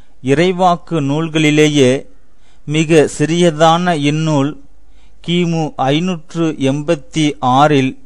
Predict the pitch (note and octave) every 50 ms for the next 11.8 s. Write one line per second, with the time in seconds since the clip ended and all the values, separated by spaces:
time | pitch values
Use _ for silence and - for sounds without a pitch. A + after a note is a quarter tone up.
0 | - - B2 B2 C#3 D3 - - D3 D3 D3 C#3 C3 C3+ C3 C3 B2+ C#3 C3 -
1 | - - C3 B2+ C#3+ D3+ D3 - - D3+ C#3+ C3+ C3+ C3+ B2+ C3 B2+ B2+ B2+ -
2 | - B2+ B2+ A#2+ - - - - - B2+ A2+ - - B2 C3 A#2 G2+ - - C3+
3 | D3 D#3 D#3 C3+ B2 B2+ B2+ - - - - - C3 B2+ A#2 G#2 B2 B2 A#2+ A2+
4 | A#2 A#2 A#2 A2 A2 A#2 A2+ G#2 - - - - - - - - - - - -
5 | - - - - - - - - - - - C#3+ D3+ D#3+ F#3 G3+ - - G3+ F#3
6 | F3+ E3+ E3 E3 D#3+ D#3 D3+ B2+ - C3+ C#3 D#3+ D#3 - - D#3 D3+ D3+ C#3 -
7 | D#3 D3 D3 D#3 D#3 D3 C#3+ C3 C#3+ D#3+ - - - - - - - - - -
8 | - - - - - B2 B2+ D3 E3+ F#3+ G3 F3 F#3 F3 E3+ E3 D#3 D#3 D#3+ C#3+
9 | A#2+ - - C3+ C3 C3+ C#3 C#3+ C#3 C#3 D#3+ D#3+ E3+ E3+ D#3 A2 - C3+ C#3 C#3
10 | D3+ D#3+ D3 D3 D3+ D3 C#3+ C#3+ C#3 C3+ C3 - - - - A#2+ B2 C3+ D3 C#3+
11 | C#3+ C#3+ C3 B2 - C3 C3 B2+ C3 C3 C3 B2+ B2 C3 - -